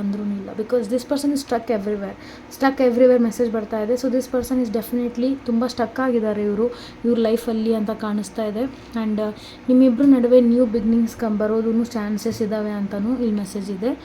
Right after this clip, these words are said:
ಅಥವಾ ಈ ಪರ್ಸನ್ಗೆ ನಿಮ್ಮಿಬ್ರ ನಡುವೆ ಒಂದು ನ್ಯೂ ಬಿಗಿನಿಂಗ್ಸ್ ಬೇಕಾಗಿದೆ ಅಂತಲೂ ಹೇಳ್ಬೋದು. ಓಕೆ, I want to kiss you ಬರ್ತಾ ಇದೆ. So maybe this person is romantically getting attracted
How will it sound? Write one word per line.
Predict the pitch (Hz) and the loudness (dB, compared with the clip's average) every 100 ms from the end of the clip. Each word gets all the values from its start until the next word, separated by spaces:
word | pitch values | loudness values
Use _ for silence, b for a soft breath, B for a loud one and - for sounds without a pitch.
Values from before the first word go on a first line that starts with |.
| B B - | B B -8
ಅಥವಾ | 226 254 | -2 2
ಈ | 254 247 | 4 4
ಪರ್ಸನ್ಗೆ | 277 240 214 240 233 240 | 2 2 -2 -2 0 2
ನಿಮ್ಮಿಬ್ರ | 226 214 208 233 | 2 0 -2 0
ನಡುವೆ | 226 214 | 0 -2
ಒಂದು | 226 208 214 | -2 -2 0
ನ್ಯೂ | 233 | 0
ಬಿಗಿನಿಂಗ್ಸ್ | 202 214 220 220 196 | 0 -2 -2 -2 -2
ಬೇಕಾಗಿದೆ | 208 214 220 202 202 202 | -2 -2 -4 -4 -6 -6
ಅಂತಲೂ | 196 226 226 | -4 -2 -2
ಹೇಳ್ಬೋದು. | 208 185 190 190 202 - B B 220 | -2 -6 -8 -8 -10 -14 B B -10
ಓಕೆ, | 208 277 - - - | 0 0 0 -8 -2
I | 254 | 4
want | 269 285 285 | 6 6 4
to | 285 | 2
kiss | 269 - | 0 2
you | 277 | 0
ಬರ್ತಾ | 254 - 233 | 0 -2 -2
ಇದೆ. | 226 | -2
So | 247 247 240 240 | -2 -2 -2 0
maybe | 254 | 0
this | 233 247 | 0 -2
person | - 233 254 247 | -2 -4 0 0
is | 247 202 | 0 0
romantically | 214 214 220 233 240 226 233 214 | -4 -4 -2 -2 -2 -2 -2 -2
getting | 214 226 226 | -2 -2 -2
attracted | 214 208 196 190 226 | -4 -4 -6 -4 -6